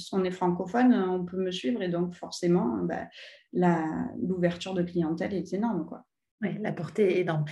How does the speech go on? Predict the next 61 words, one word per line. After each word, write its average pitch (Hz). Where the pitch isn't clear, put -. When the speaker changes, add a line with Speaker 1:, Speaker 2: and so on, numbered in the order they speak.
Speaker 2:
Euh, 202
je 202
précise 262
aussi 277
une 240
chose 302
parce 233
que 214
parfois 220
dans 254
les 208
interviews, 202
là, 233
euh, 185
euh, 190
j'ai 175
des 196
retours, 208
on 208
me 202
dit : « 208
Oui, 277
mais, 233
euh, 202
finalement, 233
en 240
fait, 277
comment 262
est-ce 262
que 262
ça 240
fonctionne 240
pour, 226
euh, 208
les 214
invités ? » 220
Bah, 269
c'est 233
parce 220
qu'elles 208
créent 294
des 269
formations, 240
mais 214
pas 269
seulement, 269
en -
fait. 175
C'est, -
c'est, 196
c'est 214
pas 269
la 240
seule 269
possibilité 254
pour 254
utiliser 214
le 202
web. 240
On 208
peut, 254